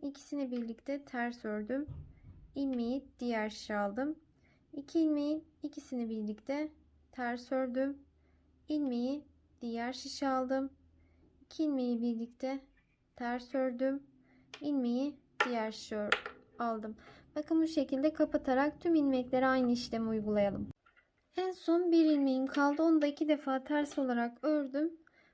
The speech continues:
Burada ipimi böyle kısa keseceğim ben. Dilerseniz siz uzun kesip buradan da dikmeye başlayabilirsiniz. Ben şu parmak ucundan dikmeye başlayacağım. Bakın bu şekilde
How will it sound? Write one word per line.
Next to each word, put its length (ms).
Burada 200
ipimi 400
böyle 280
kısa 280
keseceğim 600
ben. 200
Dilerseniz 560
siz 320
uzun 260
kesip 380
buradan 360
da 120
dikmeye 420
başlayabilirsiniz. 1040
Ben 160
şu 300
parmak 360
ucundan 480
dikmeye 420
başlayacağım. 760
Bakın 320
bu 60
şekilde 600